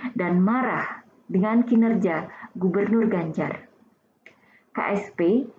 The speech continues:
bagaikan perpanjangan tangan kanan Presiden Jokowi untuk mengetahui kondisi dan situasi sebenarnya di lapangan.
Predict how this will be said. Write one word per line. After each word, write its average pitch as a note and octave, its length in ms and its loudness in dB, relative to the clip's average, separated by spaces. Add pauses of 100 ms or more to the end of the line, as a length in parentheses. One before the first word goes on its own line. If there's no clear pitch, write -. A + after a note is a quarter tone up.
(220)
bagaikan G#3 560 0
perpanjangan G#3+ 720 0
tangan B3+ 400 4
kanan A#3 320 4
Presiden G#3+ 480 2
Jokowi D#3 480 -2 (840)
untuk B3+ 300 0
mengetahui G#3 800 2 (320)
kondisi A3+ 840 2
dan F#3 240 2
situasi A3 560 0
sebenarnya G3+ 640 0
di F#3 80 2
lapangan. E3 560 -4